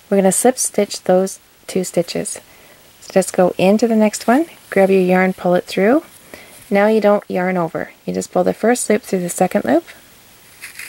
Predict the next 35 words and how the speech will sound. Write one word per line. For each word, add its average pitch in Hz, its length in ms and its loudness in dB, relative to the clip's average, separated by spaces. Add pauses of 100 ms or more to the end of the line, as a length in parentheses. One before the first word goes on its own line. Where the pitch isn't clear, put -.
(600)
And 190 100 2
that 175 80 0
was 180 120 0
a 185 60 0
slip 175 240 0
stitch. - 400 -6
Now 170 140 -2
go 175 140 2
into 175 160 -2
the 175 100 2
next - 340 0
one, 208 220 2 (1700)
grab 185 160 0
your 170 160 0
yarn, 170 220 2
pull 170 200 0
it - 100 0
through. 220 320 2 (380)
Don't 180 240 0
yarn 170 240 0
over, 196 380 2 (260)
just - 220 -8
pull 190 180 2
it 185 100 0
through 180 260 -2
that 175 220 0 (280)
last 175 320 -8
loop. 175 120 -6 (3500)
Now 214 160 0
from 196 180 -6
here 190 180 -2
we're 190 80 -2
gonna 185 160 -4
chain 175 380 -4
two, 226 380 0